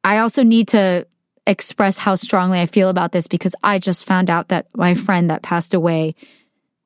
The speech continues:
did die of coronavirus. I have personally experienced someone I know and that I love and that I think was just one of the best human beings to ever walk the face of the earth, passed away because of coronavirus. And it is not anything that I want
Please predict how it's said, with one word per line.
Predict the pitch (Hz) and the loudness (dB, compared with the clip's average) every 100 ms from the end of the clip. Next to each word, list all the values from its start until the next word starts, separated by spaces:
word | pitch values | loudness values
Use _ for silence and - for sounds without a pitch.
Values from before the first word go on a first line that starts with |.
| - - - | -10 -10 0
did | 214 180 | 2 2
die | 185 175 | 2 0
of | 165 | -4
coronavirus. | - 180 165 156 143 165 - | -2 0 0 -2 -2 -4 -2
I | 185 185 | -2 0
have | 180 185 | 0 -2
personally | - 196 - 180 | -2 -2 0 0
experienced | 165 - 180 175 165 - _ _ _ _ _ _ _ - | 0 -2 0 0 -2 -8 _ _ _ _ _ _ _ -2
someone | - 196 180 180 - _ _ - | 2 4 2 0 -6 _ _ -2
I | 185 185 | 0 2
know | 185 180 160 - | 2 0 -2 -2
and | 180 | 0
that | 175 | 2
I | 170 | 2
love | 170 180 175 170 | 2 0 0 0
and | 160 | 0
that | 165 | 0
I | 160 | 0
think | - 180 - _ - | 0 -2 -4 _ -4
was | 180 | -4
just | - 180 196 | -2 -2 0
one | 180 | 0
of | |
the | 175 | 2
best | 180 175 - | 0 -2 2
human | 220 190 | 4 4
beings | 196 180 | 2 2
to | 180 | 0
ever | 175 | -2
walk | 170 165 | -2 -4
the | - | -4
face | 170 156 | -4 -2
of | - | 0
the | 175 | 0
earth, | 160 - - - - - - _ _ | 0 -6 -16 -20 -20 -20 -20 _ _
passed | - 208 185 | -2 0 0
away | 196 185 | 0 2
because | 175 175 165 | 0 -2 -2
of | 165 | -2
coronavirus. | - 165 160 151 156 - - _ - | -2 -2 -2 -4 -6 -10 -14 _ -4
And | 202 190 | 0 2
it | 190 _ _ _ _ - | 0 _ _ _ _ -2
is | 185 185 | 2 4
not | 202 208 - | 4 2 2
anything | 220 208 - 190 | 2 2 2 2
that | 175 - | 2 0
I | 185 185 | 0 0
want | 180 170 | -2 -4